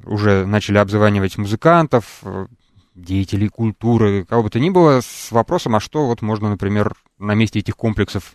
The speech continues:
либо отстраивать, либо как их использовать. Вот до, до какой степени проработано решение о том, что вы, э, ваше ведомство с этими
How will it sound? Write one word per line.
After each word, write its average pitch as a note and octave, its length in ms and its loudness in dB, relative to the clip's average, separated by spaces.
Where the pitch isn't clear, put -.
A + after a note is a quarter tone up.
либо G#2+ 320 2
отстраивать, C3 640 4
либо A#2 180 2
как A#2 220 0
их - 140 -6
использовать. F#2 540 -4
Вот A#2 180 -6
до, C3 260 0
до B2+ 120 -2
какой E3 220 2
степени A#2 260 0
проработано A2 540 2
решение A2+ 520 0
о G2 840 -2
том, A2 140 -4
что - 180 -8
вы, A2+ 200 2
э, A2+ 40 -8
ваше G2+ 520 -2
ведомство F#2+ 440 -4
с - 180 -14
этими G2+ 520 -2